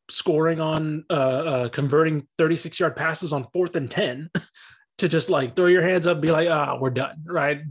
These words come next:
"Our coach isn't gonna be here next year, whatever, we're done." U N T didn't do that. So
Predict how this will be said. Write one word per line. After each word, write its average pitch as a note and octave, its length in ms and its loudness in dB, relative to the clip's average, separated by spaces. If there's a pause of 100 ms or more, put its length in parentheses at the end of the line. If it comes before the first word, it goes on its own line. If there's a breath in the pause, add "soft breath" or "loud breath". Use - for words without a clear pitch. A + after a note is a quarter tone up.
(120)
"Our C#3+ 160 0
coach B2+ 260 -4
isn't A#2+ 180 -6
gonna A2 140 -6
be A2 80 -6
here A2+ 120 -6
next A2+ 260 -10
year, C3 100 -6
whatever, A#2+ 200 -6
we're C#3+ 120 -6
done." C#3 180 -12 (380 soft breath)
U A3+ 120 -4
N D4+ 60 -2
T D#4+ 160 0
didn't A#3+ 180 2
do F3+ 140 4
that. - 300 -8
So D3+ 440 0